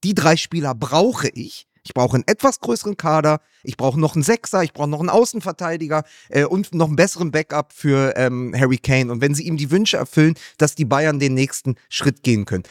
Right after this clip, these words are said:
Denn es ist ja nicht viel, aber es reichen ja diese Nuancen. Und wenn man sich das Hin- und das Rückspiel anschaut,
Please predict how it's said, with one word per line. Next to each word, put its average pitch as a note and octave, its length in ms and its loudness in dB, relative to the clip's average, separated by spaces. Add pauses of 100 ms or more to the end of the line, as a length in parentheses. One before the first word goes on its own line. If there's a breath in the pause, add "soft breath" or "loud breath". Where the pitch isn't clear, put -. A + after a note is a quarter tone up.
(140 loud breath)
Denn D#3+ 140 4
es G#3 100 -2
ist - 200 -2
ja B3+ 120 2
nicht A#3 240 0
viel, B2 360 0 (520)
aber D3+ 200 4
es - 180 -4
reichen B3 380 0
ja D#3+ 120 2
diese B2+ 240 0
Nuancen. A2+ 560 2 (160 soft breath)
Und B2+ 140 -2
wenn D3+ 80 4
man E3 100 4
sich D#3 140 -4
das - 180 -6
Hin- G#3+ 180 6
und G#3+ 120 2
das D#3+ 160 -4
Rückspiel D3 400 -2
anschaut, D3+ 440 0